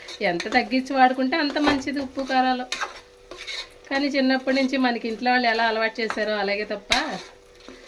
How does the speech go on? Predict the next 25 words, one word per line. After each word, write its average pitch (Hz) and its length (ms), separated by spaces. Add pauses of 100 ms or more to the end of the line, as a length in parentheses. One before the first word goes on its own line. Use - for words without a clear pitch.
(200)
వేరేలా 247 340
తినలేం 254 440
కదా. 269 200 (1000)
కొంచెం 254 240
స్పైసీగానే 254 600
తింటాం 220 320
మేమైతే. 202 540 (1000)
ఇంకా 240 140
ఇప్పుడు 339 180
తగ్గించానని 285 760
చెప్పాలి 226 420
గరం 208 240
మసాలా 226 400
అయితే. 208 380 (800)
ఒకప్పుడైతే 233 500
ఇంకా 240 160
ఎక్కువ 214 220
వేసేదాన్ని. 180 640 (960)
కానీ 240 180
ఇప్పుడు 220 160
ఉప్పు, 220 180
కారం 233 340
బాగా 208 300
పట్టేలాగా 202 580
మగ్గించుకొని 208 580